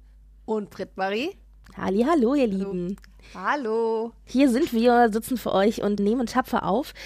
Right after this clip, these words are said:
Speaker 2: Es gibt ganz, ganz viele Neuigkeiten. Wir haben, äh, im Februar, äh, noch und nöcher an verschiedenen Dingen bekommen und wir versuchen da jetzt einmal einen, einen Kampfritt durch die Neuigkeiten zu machen.
Speaker 1: Ganz genau. Wir schlagen uns durch den Dschungel der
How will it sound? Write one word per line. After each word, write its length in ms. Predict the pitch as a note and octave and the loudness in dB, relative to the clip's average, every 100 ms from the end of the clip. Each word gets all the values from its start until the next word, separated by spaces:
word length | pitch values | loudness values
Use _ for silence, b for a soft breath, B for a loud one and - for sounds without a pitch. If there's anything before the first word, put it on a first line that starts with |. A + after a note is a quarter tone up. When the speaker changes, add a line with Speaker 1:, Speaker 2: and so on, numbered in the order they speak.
| B B | B B
Speaker 2:
Es 140 | A3+ | -2
gibt 180 | D4+ - | -2 -2
ganz, 320 | B3+ F#4 F#4 | -2 -2 -4
ganz 300 | D4 D4+ E4 | -2 -2 -4
viele 240 | - D#4+ C#4+ | -2 -2 -2
Neuigkeiten. 920 | C#4 D4+ - - B3+ C4 B3+ C4 C4+ B B B | -4 -6 -6 -8 -6 -6 -6 -6 -8 B B B
Wir 160 | - A#3+ | 2 4
haben, 340 | A#3 C4 B3+ | 4 2 0
äh, 160 | A#3+ - | -2 -2
im 160 | - A3+ | -2 -2
Februar, 800 | - C4+ - A3+ A3+ A#3 A3 - | -2 -4 -2 2 4 4 4 0
äh, 220 | B2+ B2+ | -4 -4
noch 400 | - A3 C4+ - | 0 2 2 0
und 240 | - A#3+ | -6 -4
nöcher 360 | A3 B3 C4 C4+ | -2 -2 2 2
an 340 | A#3+ - A3 | 2 2 -2
verschiedenen 360 | A3+ A3+ C4+ A#3+ | -2 -4 -2 -2
Dingen 240 | A3+ D4 | -2 -2
bekommen 400 | B3 - A#3 C#4 - B B | -4 -4 -6 -4 -8 B B
und 140 | B A3 | B 2
wir 80 | B3 | 4
versuchen 360 | A3+ G#3+ B3+ | 4 2 2
da 100 | A3+ | 4
jetzt 260 | G3+ G#3 - | 4 2 0
einmal 400 | G3 G#3 G3+ - | -2 2 2 4
einen, 360 | F3+ G#3+ G#3+ | 4 6 4
einen 220 | G#3 G#3+ G3 | 2 0 0
Kampfritt 680 | - B3+ E4+ G3+ D4 - G3+ | 4 4 4 6 4 6 4
durch 300 | A3+ C#4 E4+ - | 6 8 6 4
die 160 | A3 B3 | 4 8
Neuigkeiten 680 | A3+ C4+ B3+ - A3 G3+ G#3 | 10 8 6 4 4 4 0
zu 120 | G#3 | -2
machen. 340 | F3+ G3 C#4 - B B B B B - - | -2 -2 -8 -14 B B B B B -20 -6
Speaker 1:
Ganz 220 | B3+ A#3+ | -4 -2
genau. 340 | - A3 G3+ F#3+ | 0 4 4 4
Wir 120 | A3+ | 2
schlagen 400 | - A3+ B3 D4+ | 4 6 6 4
uns 180 | C4+ - | -2 -6
durch 180 | C4+ B3 | -4 -4
den 220 | C4 G#3 | -4 -4
Dschungel 400 | A#3 B3+ C#4+ C#4 | -4 -4 -4 -4
der 460 | G#3+ A3 A3+ A3 | -2 0 0 0